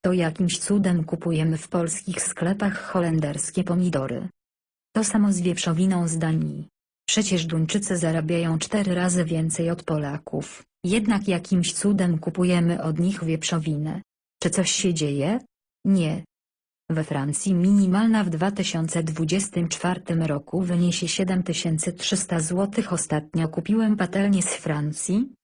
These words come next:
była tańsza niż ta z Polski mimo to, że w Polsce zarabia się cztery razy mniej. To samo dotyczy wielu innych francuskich produktów. Mimo to,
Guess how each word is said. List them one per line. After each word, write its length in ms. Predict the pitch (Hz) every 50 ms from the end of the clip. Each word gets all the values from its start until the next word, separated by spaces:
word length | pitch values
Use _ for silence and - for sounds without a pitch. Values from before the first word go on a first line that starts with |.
| _ -
była 300 | 170 165 175 175 160 160
tańsza 460 | - 175 196 208 214 202 - 196 180
niż 240 | 180 180 175 - -
ta 120 | 185 170
z 100 | 160 -
Polski 400 | - 185 196 202 202 - - 190
mimo 280 | 180 180 180 175 165 156
to, 380 | 160 - 147 135 139 - 208 202 - _ _ -
że 180 | 180 175 175
w 100 | 165 -
Polsce 480 | - 180 190 202 202 202 - - 233 202
zarabia 380 | 185 175 170 180 180 175 165
się 180 | 156 - - -
cztery 460 | - - - - 180 175 170 165 160
razy 260 | 160 170 170 165 165
mniej. 440 | 160 156 147 147 139 - - - - - _ _ _ _ _ _ _ _ _ _ _ _
To 100 | 190 185
samo 320 | - - 190 190 196 190
dotyczy 420 | 175 170 160 - 226 208 - 190 170
wielu 240 | 156 190 185 175 175
innych 480 | 185 185 180 175 180 180 175 170 -
francuskich 640 | - - 196 185 180 - 196 196 190 - - 185 -
produktów. 960 | - - 165 160 151 147 151 139 - - - - - 139 - - - - - - _ _ _ _ _ _ _ -
Mimo 260 | 185 185 180 180 170 160
to, 400 | 160 - 147 135 139 - 202